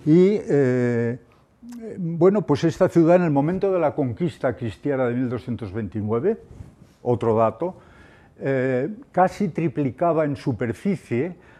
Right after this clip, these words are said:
a la ciudad de Barcelona, a la ciudad de Barcelona, casi la triplicaba en superficie,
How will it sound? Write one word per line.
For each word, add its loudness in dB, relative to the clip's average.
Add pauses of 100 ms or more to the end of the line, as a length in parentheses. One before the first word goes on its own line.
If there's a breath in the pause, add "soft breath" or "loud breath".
(140 soft breath)
a 0
la 2
ciudad 0
de 2
Barcelona, 0 (680)
a -8
la -6
ciudad -4
de 0
Barcelona, -6 (320 soft breath)
casi -2
la 0
triplicaba -4
en 0
superficie, -6